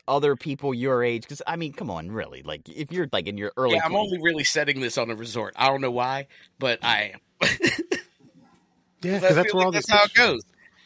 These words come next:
Speaker 3: Yeah. <clears throat> Oh, by the way, you had said, uh, what was it? G-, like, girls in their formative years watching E R.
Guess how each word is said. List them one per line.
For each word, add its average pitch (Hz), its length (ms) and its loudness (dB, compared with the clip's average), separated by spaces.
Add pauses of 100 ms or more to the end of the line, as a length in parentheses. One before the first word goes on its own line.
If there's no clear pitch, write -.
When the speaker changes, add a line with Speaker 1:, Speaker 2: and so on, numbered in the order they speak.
(100)
Speaker 3:
Yeah. 127 240 -8 (840)
<clears throat> 156 160 -2 (180)
Oh, 185 140 4
by 190 140 6
the 175 100 2
way, 151 260 2 (220)
you 143 100 -4
had 135 140 -2
said, 131 280 0
uh, 110 300 -4
what 123 120 -2
was 113 140 -10
it? 107 120 -14
G-, - 80 -10 (180)
like, 117 160 -12 (160)
girls 139 520 0 (140)
in 127 160 -2
their 113 140 -6
formative 135 400 -2
years 123 180 -4
watching 120 380 -4
E 127 180 -2
R. 127 220 2